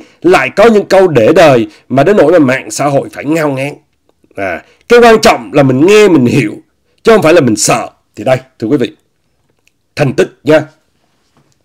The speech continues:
Cách đây, à, vài tập, Thanh Việt có đăng một cái, à, à, đơn tố giác của một số đệ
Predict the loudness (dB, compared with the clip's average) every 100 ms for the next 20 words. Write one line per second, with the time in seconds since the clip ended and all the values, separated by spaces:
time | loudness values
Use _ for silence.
0 | _ -20 -20 _ _ _ _ _ _ _
1 | -4 0 2 4 4 4 2 0 -2 -2
2 | -6 -10 -6 -2 -2 -4 -2 2 2 2
3 | 0 -2 -2 -2 -6 _ -6 -6 -4 -2
4 | 0 0 0 2 2 0 -4 _ _ -8
5 | -6 -4 -6 -8 -6 0 2 2 2 0
6 | 0 0 -2 -6 _ _ -8 -6 -6 -4
7 | 0 2 4 0 -4